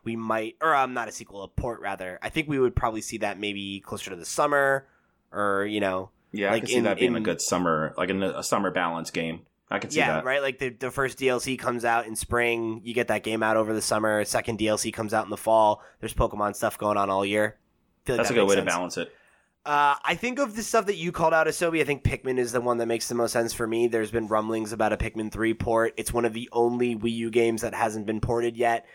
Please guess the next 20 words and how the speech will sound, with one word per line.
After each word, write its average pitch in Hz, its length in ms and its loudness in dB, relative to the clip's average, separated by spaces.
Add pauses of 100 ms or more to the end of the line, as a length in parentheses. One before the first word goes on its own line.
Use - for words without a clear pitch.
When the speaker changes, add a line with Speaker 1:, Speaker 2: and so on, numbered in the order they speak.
(260)
Speaker 1:
And 120 100 -6
it's - 80 -6
also 120 240 2
one 117 220 4
of 110 100 0
the 110 80 -4
few 117 240 -4
games 113 280 2
that 110 100 -6
they 110 100 0
could 117 160 -2
announce 107 580 -2
at, 107 200 -2
like, 107 260 0
an 113 140 -2
E 110 100 0
three 107 560 -4
or 107 200 -2
a 101 80 -2
Direct 104 520 0